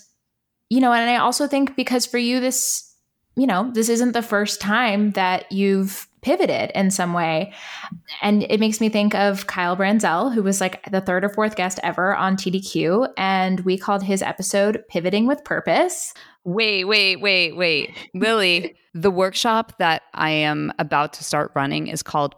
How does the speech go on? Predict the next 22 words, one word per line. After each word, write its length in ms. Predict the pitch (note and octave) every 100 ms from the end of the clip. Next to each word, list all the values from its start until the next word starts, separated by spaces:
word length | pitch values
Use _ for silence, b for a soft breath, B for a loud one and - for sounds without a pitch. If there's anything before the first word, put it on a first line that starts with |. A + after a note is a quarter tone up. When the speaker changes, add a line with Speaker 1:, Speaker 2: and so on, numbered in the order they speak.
| -
Speaker 2:
Pivot 460 | B3 F3+ - - _ _
with 160 | E3 -
Purpose. 420 | D3 - - -
Not 180 | D3 C#3+
Pivoting 500 | E3 D3+ F3 B3+ C4
with 160 | F#3+ -
Purpose, 420 | D#3+ D3+ D#3 -
but 260 | E3 D3 -
Pivot 600 | - E3+ D3+ G#3 - - - _ _
with 300 | E3 D3+ C#3+ -
Purpose. 600 | - D#4+ F#3 - - - _ _ _ _ -
Speaker 1:
Yes. 800 | A#3+ G#3 A3+ F#4+ F4+ - - - -
Well, 580 | A3 B3 C4 C4 - -
I 120 | C4
mean, 260 | C#4 C#4 C4+
to 140 | D#4
me, 220 | C#4 F4+
what 180 | G4 E4+
that 220 | C4+ C#4
says 420 | - B3 C4+ D4 - A3
is 200 | G#3+ G#3+
that 380 | G3+ G3 G3